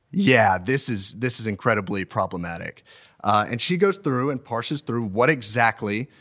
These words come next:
the agency had promised, what exactly the agency delivered, and why that departure was arbitrary and capricious. Just a few weeks ago, uh, the Fifth Circuit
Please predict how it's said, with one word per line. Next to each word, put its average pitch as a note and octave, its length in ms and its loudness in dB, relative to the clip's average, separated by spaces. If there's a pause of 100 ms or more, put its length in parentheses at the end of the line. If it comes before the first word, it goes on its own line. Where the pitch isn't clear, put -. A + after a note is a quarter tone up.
(180)
the A2+ 80 0
agency A#2 340 -2
had D3+ 120 -4
promised, F2 520 -8 (380)
what A#2+ 120 4
exactly G#2+ 520 -4
the G2+ 180 -10
agency G#2 320 -8
delivered, F#2+ 540 -6 (260)
and G2+ 160 -4
why G#2 320 0 (140)
that B2 200 -2
departure A2 600 -4
was G2 180 -12
arbitrary F#2 420 -8
and F2 80 -12
capricious. - 520 -16 (880)
Just - 500 2 (560)
a - 60 -20
few E3 180 4
weeks A2+ 240 2
ago, G#2+ 380 0 (120)
uh, G#2 400 0
the G#2+ 120 -4
Fifth C#3 180 0
Circuit A#2+ 400 0